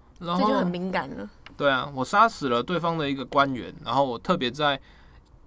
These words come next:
Speaker 1: 接近以暗杀手段来这些，做这件事情，而且我还得意洋洋。那我所完成这件事情的时候，我要准备承担怎样的后果？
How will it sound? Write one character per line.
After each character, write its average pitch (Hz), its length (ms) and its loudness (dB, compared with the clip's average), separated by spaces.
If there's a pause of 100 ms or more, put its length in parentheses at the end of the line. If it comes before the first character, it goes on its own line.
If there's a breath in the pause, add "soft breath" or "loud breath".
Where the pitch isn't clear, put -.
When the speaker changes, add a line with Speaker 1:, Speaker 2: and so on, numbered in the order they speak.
(100)
Speaker 1:
接 208 180 0
近 190 220 -2
以 117 160 -6
暗 143 200 2
杀 151 200 0
手 107 160 -6
段 123 160 -2
来 113 80 0
这 113 180 -8
些， 117 120 -4
做 135 200 -4
这 123 60 -6
件 117 160 -6
事 127 120 -6
情， 113 200 -12
而 113 40 -6
且 120 140 -6
我 104 100 -6
还 107 140 -12
得 98 220 -10
意 120 160 -4
洋 98 120 -14 (120)
洋。 71 120 -18 (300 soft breath)
那 151 180 -2 (280 loud breath)
我 127 200 2
所 113 360 -4 (240)
完 147 180 2
成 180 160 4
这 180 60 0
件 196 140 4
事 190 200 -4
情 127 160 -6
的 113 60 -10
时 117 80 -6
候， 147 80 2
我 113 180 -2
要 156 320 2 (120)
准 113 260 -10
备 151 180 0
承 117 420 -8
担 143 340 4
怎 113 140 -8
样 120 140 -2
的 117 80 -6
后 120 220 -4
果？ - 260 -16